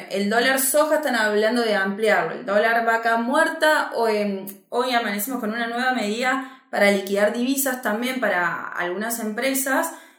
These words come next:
y la realidad es que da la sensación de que son todas medidas, a ver, para calmar el C C L, ¿no? Para calmar el mep, el contado con liqui, y que no están terminando de surtir efecto, y que las pocas reservas que están pudiendo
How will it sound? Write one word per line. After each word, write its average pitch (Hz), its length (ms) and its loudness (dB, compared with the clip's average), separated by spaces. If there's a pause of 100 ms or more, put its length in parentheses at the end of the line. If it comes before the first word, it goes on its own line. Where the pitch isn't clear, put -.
(100)
y 240 100 -4
la 247 160 2
realidad 302 300 2
es 370 120 -4
que - 380 -6
da 262 200 0
la 311 60 -2
sensación 262 420 -2
de 277 60 -4
que 247 80 -8
son 269 200 0
todas 294 200 2
medidas, 240 800 0 (600)
a 202 100 2
ver, 202 240 6
para 208 540 2
calmar 277 360 4
el 202 300 0
C 240 160 0
C 240 300 4
L, 185 140 2
¿no? 202 140 0
Para 202 200 2
calmar 202 320 2
el 254 180 0
mep, 262 480 -4
el 185 280 -2
contado 214 320 -2
con 240 160 0
liqui, 269 280 -4
y 214 140 -8
que 226 120 -2
no 320 100 0
están 330 340 -2
terminando 226 800 0
de 214 200 6
surtir 196 440 -4
efecto, 208 720 -2 (340)
y 202 140 -8
que 214 100 2
las 208 220 2
pocas 302 400 2
reservas 240 440 0
que - 60 -14
están 214 260 -6
pudiendo 214 720 -4